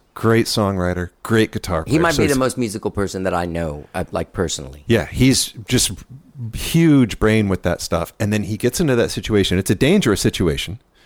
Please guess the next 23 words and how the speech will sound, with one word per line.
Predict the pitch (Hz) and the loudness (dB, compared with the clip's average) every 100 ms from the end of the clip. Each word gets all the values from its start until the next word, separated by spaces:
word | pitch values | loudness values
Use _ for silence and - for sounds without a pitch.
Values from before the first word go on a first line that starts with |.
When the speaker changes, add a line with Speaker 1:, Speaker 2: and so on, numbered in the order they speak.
| _ _ _ _ - | _ _ _ _ -2
Speaker 1:
right? | 90 107 - _ _ _ _ - | 0 0 -2 _ _ _ _ -2
And | 113 110 | 0 2
you | 110 113 113 | 2 2 2
see | - 143 165 | 2 2 2
him | 139 120 113 113 - _ _ | 4 2 0 -2 -8 _ _
smiling | - - - 123 113 127 135 113 | -4 -2 0 2 2 4 4 2
and | 98 | 2
laughing | 98 98 98 78 73 82 _ _ _ _ _ _ - | 2 2 0 -6 -10 -16 _ _ _ _ _ _ -18
through | - 113 95 | -4 0 2
that | 92 - | 0 0
danger. | 95 90 85 64 80 | -4 -4 -6 -10 -8
Speaker 2:
Yeah. | 87 71 _ _ _ _ _ - | -8 -10 _ _ _ _ _ -2
Speaker 1:
And | 110 107 | 0 0
so | - 123 117 | 2 4 4
it | 110 | 2
becomes | - 113 - 135 139 147 135 | 0 -2 -2 0 0 0 2
like | 110 98 - - _ _ _ | 2 2 0 -14 _ _ _
he's, | - 135 127 - - _ _ | -4 0 0 -2 -10 _ _
he | - 170 196 | -6 0 2
realizes, | 151 151 165 156 90 76 78 82 78 - | 4 4 6 4 0 -4 -8 -10 -8 -4
I | |
think, | 107 185 208 170 - _ - - - - | 0 2 2 0 -6 _ -20 -20 -12 0
that | 110 104 | 2 0